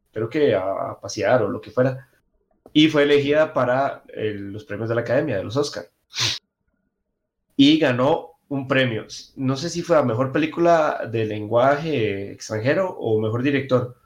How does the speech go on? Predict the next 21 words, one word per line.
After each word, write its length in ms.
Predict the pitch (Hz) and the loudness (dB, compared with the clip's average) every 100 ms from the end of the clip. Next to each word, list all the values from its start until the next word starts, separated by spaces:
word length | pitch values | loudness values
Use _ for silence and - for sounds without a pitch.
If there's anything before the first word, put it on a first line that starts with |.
| _ | _
No, 120 | 156 156 | 0 0
pero 180 | 117 | 0
creo 140 | 110 127 | -6 -10
que 80 | 147 | -6
fue 120 | 156 | -4
a 60 | |
mejor 320 | 143 120 127 127 | -2 -2 -4 -6
película 460 | 143 147 143 104 | -8 -2 0 0
extranjera. 500 | 104 - 107 110 98 _ _ _ _ _ _ _ _ _ _ _ _ _ | -4 -10 -10 -8 -10 _ _ _ _ _ _ _ _ _ _ _ _ _
Y 100 | 135 | 4
a 80 | 127 | 4
él 60 | |
le 80 | 139 | 4
avisaron, 640 | 147 135 147 175 185 - _ _ _ _ _ _ _ - | 2 2 0 0 -6 -18 _ _ _ _ _ _ _ 0
o 140 | 123 | 2
sea, 120 | 120 | 4
lo 100 | 151 | 2
llamaron 420 | 123 104 123 185 156 | 0 -2 0 0 0
y 20 | |
le 60 | |
dijeron, 440 | 117 117 110 104 | -2 -2 -6 -8